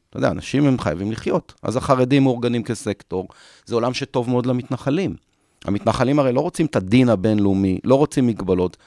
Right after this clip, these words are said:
זה טוב למ-, למתנחלים. החרדים מתארגנים פוליטית, הפריפריה הוא מחלק לה, אבל כל השאר, כל השדרה שמחזיקה את העסק הזה, כל המעמד הבינוני, כל המדינה,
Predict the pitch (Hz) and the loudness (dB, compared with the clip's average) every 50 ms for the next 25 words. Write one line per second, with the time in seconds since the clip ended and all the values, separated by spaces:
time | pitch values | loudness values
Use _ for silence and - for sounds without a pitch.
0 | _ _ - 104 - - 147 147 135 135 123 117 - - - 117 110 104 92 - | _ _ -10 -10 -2 0 2 2 4 4 2 0 -2 -2 -2 -2 -2 -2 -4 -6
1 | 95 87 - 101 90 87 80 78 78 - _ _ _ _ _ _ - - - - | -8 -8 -6 -6 -4 -4 -4 -4 -6 -8 _ _ _ _ _ _ -14 -6 -2 0
2 | 127 131 139 139 170 160 147 131 - 127 113 107 104 113 110 107 107 101 95 - | 0 2 2 4 4 4 4 2 2 0 0 0 0 0 0 0 0 -2 -2 -2
3 | 101 95 85 76 71 - - 78 82 - - - _ - - _ _ _ - - | -2 -2 -2 -4 -6 -6 -6 -8 -8 -8 -12 -20 _ -20 -20 _ _ _ -12 -6
4 | - - 143 123 127 117 - - - 156 151 151 135 139 123 120 110 101 80 92 | -2 0 0 0 0 -4 -6 -2 2 4 4 4 4 4 4 4 4 4 2 2
5 | 127 117 117 113 110 - - 113 101 92 90 - - 90 87 87 - _ _ _ | 2 2 2 2 2 2 0 0 0 0 -2 -2 -2 -2 -2 -2 -4 _ _ _
6 | _ _ _ _ _ - - 95 98 101 95 90 - _ _ _ _ _ _ _ | _ _ _ _ _ -4 -2 2 2 2 2 0 -4 _ _ _ _ _ _ _
7 | _ _ _ _ _ - - 120 123 113 - - - - 101 90 80 80 - _ | _ _ _ _ _ -2 0 0 0 0 -2 -2 0 0 0 0 0 -4 -10 _
8 | - 113 120 123 113 - - 98 95 117 101 113 117 110 - 113 104 101 85 90 | 0 0 0 0 0 -4 -6 -2 0 2 2 4 2 2 0 -2 -4 -4 -4 -6
9 | 92 - - 92 - - 76 76 - - 76 73 - 76 - - 143 160 151 139 | -8 -6 -4 -6 -4 -6 -8 -10 -8 -10 -10 -10 -10 -4 0 2 4 4 4 4
10 | 131 120 120 120 113 117 104 90 101 98 92 92 92 90 92 90 - - _ _ | 4 4 2 2 2 0 0 0 -2 -2 -2 0 -2 0 0 -2 -4 -6 _ _
11 | _ _ _ _ _ _ _ - - - 185 190 180 170 151 135 110 120 107 98 | _ _ _ _ _ _ _ -2 2 4 4 4 4 2 -2 -4 -4 -4 -6 -4
12 | 95 85 | -4 -6